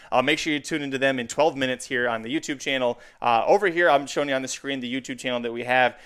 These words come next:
Plenty of different race previews for you. There's Mike and I that we did earlier today. The one that Jared and I recorded, the Sandy Nez Stakes, which is Kentucky Oaks Prep.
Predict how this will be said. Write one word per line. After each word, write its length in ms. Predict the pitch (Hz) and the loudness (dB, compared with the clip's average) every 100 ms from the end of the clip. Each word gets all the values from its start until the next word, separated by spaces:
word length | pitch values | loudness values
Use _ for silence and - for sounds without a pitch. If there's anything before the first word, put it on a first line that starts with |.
| - - | -20 -20
Plenty 320 | - 190 226 | 0 2 4
of 120 | 196 | 2
different 300 | 160 180 156 | 2 -2 0
race 220 | 143 160 - | 0 0 -2
previews 400 | 165 151 151 - | -6 -4 -6 -6
for 220 | 151 143 | -2 0
you. 80 | 131 | 2
There's 240 | 147 131 | 0 0
Mike 220 | 135 135 | -2 -2
and 80 | 127 | -2
I 80 | 127 | -2
that 80 | 117 | -4
we 80 | |
did 140 | 117 123 | -6 -6
earlier 220 | 123 123 | -6 -6
today. 300 | 117 120 120 | -8 -4 -2
The 100 | 117 | -4
one 300 | 117 135 139 | 2 2 2
that 140 | 127 | -4
Jared 240 | 120 143 147 | 0 0 2
and 60 | |
I 40 | 139 | 0
recorded, 420 | 135 131 143 131 | -2 -2 -4 -4
the 80 | 120 | -8
Sandy 280 | - 135 117 | -8 -8 -4
Nez 200 | 143 175 | -4 -4
Stakes, 340 | - 208 208 | -4 -6 -6
which 120 | - | -12
is 60 | 139 | -18
Kentucky 340 | 135 180 - | -8 -8 -4
Oaks 180 | 180 196 | -4 -4
Prep. 340 | - 220 233 | 2 4 4